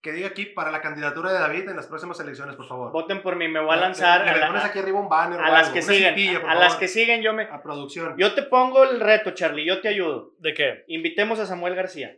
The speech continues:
Speaker 3: Vamos a,
Speaker 2: Es
Speaker 3: a
Speaker 2: más,
Speaker 3: buscar.
Speaker 2: no nada más a Samuel García. Ayúdame a que lo que yo no logré hace tres años, invitemos
Speaker 1: A
Speaker 2: a
Speaker 1: Madrid,
Speaker 2: Samuel, a
Speaker 3: Pero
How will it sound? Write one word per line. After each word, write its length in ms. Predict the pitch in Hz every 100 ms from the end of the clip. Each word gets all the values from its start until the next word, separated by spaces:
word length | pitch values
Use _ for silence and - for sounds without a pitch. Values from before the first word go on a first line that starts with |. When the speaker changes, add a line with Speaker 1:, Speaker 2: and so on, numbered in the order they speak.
| _
Speaker 3:
Vamos 360 | - 131 139 139
a, 160 | 123 110
Speaker 2:
Es 80 | 220
Speaker 3:
a 20 |
Speaker 2:
más, 220 | 233 160
Speaker 3:
buscar. 240 | - - 180
Speaker 2:
no 140 | 220
nada 100 | 262
más 160 | 247 240
a 40 |
Samuel 280 | 233 220 226
García. 460 | 220 196 143 - _ _
Ayúdame 480 | 160 190 226 262 262
a 100 | 254
que 140 | 196
lo 160 | 180 180
que 80 | 185
yo 100 | 196
no 140 | 240
logré 240 | 240 220
hace 200 | 226 269
tres 280 | 262 233 240
años, 440 | 254 254 262 - - - - _ -
invitemos 800 | 180 175 175 202 226 240 - _
Speaker 1:
A 60 | 156
Speaker 2:
a 20 |
Speaker 1:
Madrid, 160 | 147 139
Speaker 2:
Samuel, 760 | 160 170 196 208 214 214 208 -
a 60 |
Speaker 3:
Pero 60 | 139